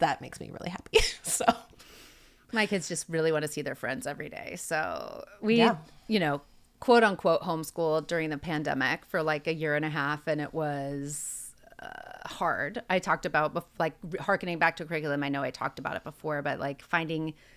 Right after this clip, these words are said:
Speaker 2: any prepackaged curriculum, it's pretty impossible to find that without it being like the one I got, which was, like, a derivative of Christian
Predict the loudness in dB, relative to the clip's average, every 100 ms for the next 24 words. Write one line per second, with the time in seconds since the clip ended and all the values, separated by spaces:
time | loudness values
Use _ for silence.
0 | -20 _ 4 6 4 0 0 0 -2 -4
1 | -4 -10 -10 -6 -6 -2 -2 0 0 -2
2 | -6 -8 -2 -2 -2 -8 -10 -6 6 8
3 | 8 4 0 -2 -4 -4 0 2 4 4
4 | 2 0 4 4 4 2 2 4 4 2
5 | 0 -2 2 2 4 2 0 -2 -4 -2
6 | -2 -4 -10 _ _ _ _ -20 -20 _
7 | 0 2 2 2 4 6 6 10 8 8
8 | 0 0 0 0 -2 0 2 2 4 4
9 | 6 4 2 0 -2 -2 -6 -4 -2 -2
10 | -2 -2 -4